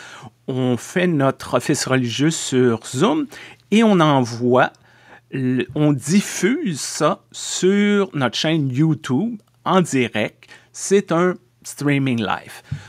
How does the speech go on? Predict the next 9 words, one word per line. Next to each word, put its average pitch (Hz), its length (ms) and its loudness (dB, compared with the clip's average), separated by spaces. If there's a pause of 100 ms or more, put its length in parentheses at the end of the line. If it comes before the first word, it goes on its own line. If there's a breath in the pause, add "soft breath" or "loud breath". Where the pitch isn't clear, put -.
(160 loud breath)
Donc, 147 480 4
ce - 180 -10
que 202 220 4
je 175 140 -2
vous 160 180 0
propose, 156 800 0
c'est - 260 -6
les 135 240 0
mardis 135 840 -2